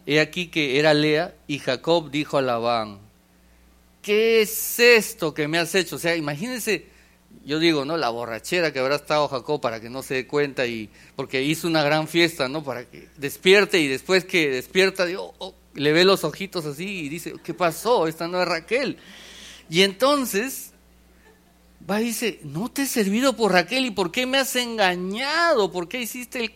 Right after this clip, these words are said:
cambio?". O sea, no, ya me imagino en ese momento el pobre Jacob frustrado, y, y la respuesta de Labán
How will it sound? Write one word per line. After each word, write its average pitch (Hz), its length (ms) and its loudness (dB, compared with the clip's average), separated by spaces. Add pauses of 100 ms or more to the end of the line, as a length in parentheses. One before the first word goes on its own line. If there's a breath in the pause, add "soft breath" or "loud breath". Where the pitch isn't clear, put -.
cambio?". 214 680 -4
O 147 80 -10 (580 soft breath)
sea, 202 240 -8
no, 190 140 -14 (1120)
ya 185 220 -8
me 254 100 -8
imagino 220 500 -6
en 220 80 -6
ese 220 160 -4
momento 196 340 -2
el 180 60 -4
pobre 208 280 -4
Jacob 180 380 -6
frustrado, 202 920 -4
y, 208 140 -2
y 214 160 -4
la 185 140 6
respuesta 214 480 2
de 214 40 8
Labán 190 480 6